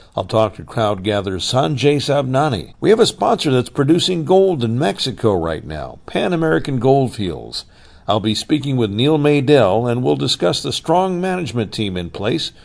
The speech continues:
to grow his company into a sizable player in the Sierra Madres. Pan American trades under the symbol M X O M. Lorne Woods of Sunset Cove Mining is in Lima, Peru, not far from their potential one hundred million ounce silver project.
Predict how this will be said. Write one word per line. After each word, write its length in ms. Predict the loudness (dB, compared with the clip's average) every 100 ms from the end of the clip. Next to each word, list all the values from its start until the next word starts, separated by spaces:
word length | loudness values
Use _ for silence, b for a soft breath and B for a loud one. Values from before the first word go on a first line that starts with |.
| b -6
to 100 | 0
grow 280 | 4 4 4
his 180 | 0
company 580 | 0 0 0 -2 -4 -6 b b
into 260 | -10 -6 -6
a 60 | -4
sizable 580 | -2 0 0 -2 -2
player 580 | -4 0 2 4 2 -2 b b -10
in 160 | -6 -4
the 80 |
Sierra 400 | -4 -2 0 -2
Madres. 720 | -2 -4 -6 -8 -12 -14 -16 -16 -8
Pan 180 | 0 2
American 480 | 4 2 0 -2 -2
trades 400 | 0 0 0 -2
under 220 | -2 -2
the 120 | -4
symbol 400 | -2 0 0 -2 0
M 220 | -2 -2
X 340 | -4 -6 -4
O 240 | 0 2 2
M. 400 | 0 -2 -6 -14 -4
Lorne 460 | 4 6 6 2
Woods 400 | 4 4 4 2
of 160 | -8 -6
Sunset 580 | -2 0 0 0 0 0
Cove 300 | 2 2 2
Mining 440 | 0 2 0 -2
is 180 | -6 -8
in 160 | -6 -2
Lima, 320 | 0 0 -2
Peru, 420 | -2 2 2 2
not 320 | 0 -4 -4
far 260 | 0 0 0
from 240 | -4 -2
their 140 | 0 0
potential 560 | -4 -6 -4 0 0
one 320 | 0 0 0
hundred 340 | 0 -2 -4 -4
million 380 | 0 0 0 -2
ounce 260 | -2 -4
silver 380 | -2 -2 0 -4
project. 640 | -4 -4 -4 -6 -12 -14